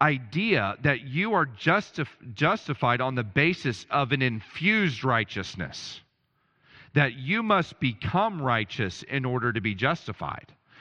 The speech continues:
that you must become to, to this place of perfection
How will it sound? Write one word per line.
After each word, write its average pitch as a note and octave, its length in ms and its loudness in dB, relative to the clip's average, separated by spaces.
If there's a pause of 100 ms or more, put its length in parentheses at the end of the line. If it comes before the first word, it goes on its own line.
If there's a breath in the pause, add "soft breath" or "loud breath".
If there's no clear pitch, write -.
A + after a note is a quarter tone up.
(140 loud breath)
that C#3+ 160 2
you E3 160 -2
must G3 240 0
become E3 540 -2 (140)
to, B2+ 240 -4
to C#3 120 2
this B2+ 180 0
place D#3 440 0
of A2+ 140 -2 (380 loud breath)
perfection B2+ 840 0